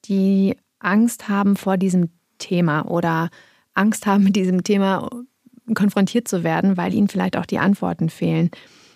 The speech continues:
Ähm, jetzt hast du auch gesagt, dass du auch hin und wieder Kritik bekommst. Hast du auch schon Kritik auf dein neues Buch bekommen? Also in Bezug auf dein neues Buch bekommen?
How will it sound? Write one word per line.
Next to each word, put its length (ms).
Ähm, 300
jetzt 140
hast 180
du 40
auch 140
gesagt, 300
dass 120
du 180
auch 220
hin 160
und 120
wieder 220
Kritik 420
bekommst. 480
Hast 240
du 40
auch 80
schon 160
Kritik 300
auf 140
dein 200
neues 220
Buch 160
bekommen? 460
Also 160
in 80
Bezug 280
auf 80
dein 160
neues 180
Buch 180
bekommen? 360